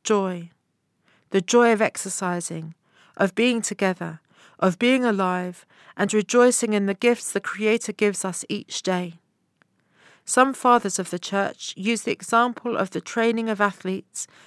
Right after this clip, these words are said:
to encourage the young to develop their strength and to overcome idleness and boredom. Saint Basil the Great, writing to young people, used the effort demanded by athletics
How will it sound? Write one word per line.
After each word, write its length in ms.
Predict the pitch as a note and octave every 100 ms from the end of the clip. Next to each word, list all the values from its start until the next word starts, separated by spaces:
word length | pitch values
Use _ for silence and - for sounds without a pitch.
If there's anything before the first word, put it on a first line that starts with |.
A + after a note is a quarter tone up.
| _
to 140 | - G#3+
encourage 520 | G#3 - A#3+ A#3+ -
the 100 | G#3+
young 340 | G3+ G#3+ A#3
to 140 | A3+ F#3+
develop 480 | G#3 G3 G#3+ - -
their 200 | G#3+ A3+
strength 640 | - G#3 F3+ F3 - - _ _ - - -
and 140 | G#3
to 180 | G3+ -
overcome 560 | A3+ A3 A3+ G#3+ G#3 G3+
idleness 580 | G3 G#3+ G#3+ G3 F#3 -
and 160 | F#3+ F3+
boredom. 540 | G3+ G3 F#3+ F3+ F3 _ _ _ _ _ _ _ _ - -
Saint 300 | - A#3 G3+
Basil 340 | A#3 B3 C#4 C4+
the 100 | A#3+
Great, 500 | G3+ F#3 - - - _ _ _ -
writing 420 | G#3+ B3 B3 A#3
to 160 | - G3
young 200 | G3 F#3+
people, 520 | F3+ F3+ - E3 E3+ _ _ _ -
used 240 | A#3+ A#3
the 120 | - -
effort 400 | A#3+ A#3 A#3+ -
demanded 560 | - G#3+ G#3+ G#3+ G#3+ G3
by 160 | G#3 -
athletics 800 | G#3 - A3+ G3+ G3 - -